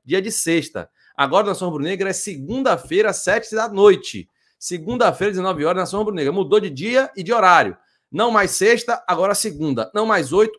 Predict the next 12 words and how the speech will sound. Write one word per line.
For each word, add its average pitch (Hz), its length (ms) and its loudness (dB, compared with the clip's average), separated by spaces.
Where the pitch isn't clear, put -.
agora 170 400 0
às 190 200 -2
sete. - 640 -4
Beleza? 240 600 4
Queria 151 180 0
trazer 165 220 -4
essa 160 120 -6
informação 160 420 -2
pra 160 100 0
você 151 260 -2
aí 135 200 2
também. 127 420 -4